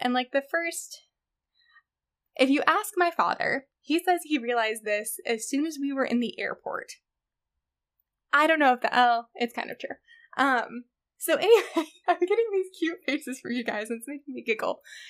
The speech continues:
So anyway, during this time, um, we were in <laughs> Ireland, and we were,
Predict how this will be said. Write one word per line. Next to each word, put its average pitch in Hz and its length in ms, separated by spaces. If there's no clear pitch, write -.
So 320 200
anyway, 359 360
during 269 220
this 427 200
time, 220 380
um, 220 540
we 254 180
were 240 260
in 359 140
<laughs> 269 120
Ireland, 339 500
and 302 160
we 359 60
were, 381 280